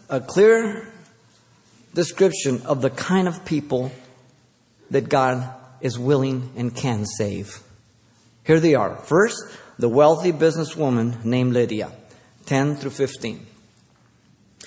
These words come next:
Secondly, the demon-possessed slave girl, sixteen to twenty-two.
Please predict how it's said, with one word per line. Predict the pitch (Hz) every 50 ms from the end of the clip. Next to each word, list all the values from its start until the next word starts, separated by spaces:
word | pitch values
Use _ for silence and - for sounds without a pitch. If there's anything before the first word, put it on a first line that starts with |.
| - - -
Secondly, | - - - 202 196 196 220 214 214 226 226 185
the | 143 143 127
demon-possessed | 113 170 185 185 180 175 - 160 160 - - 170 165 151 160 -
slave | 165 160 156 151 123 107
girl, | 127 123 107 85 - - - - - - _ _ _ _ _ _
sixteen | - - - - 170 160 - - 160 143
to | 143 139
twenty-two. | - - 151 143 135 127 - - 135 113 98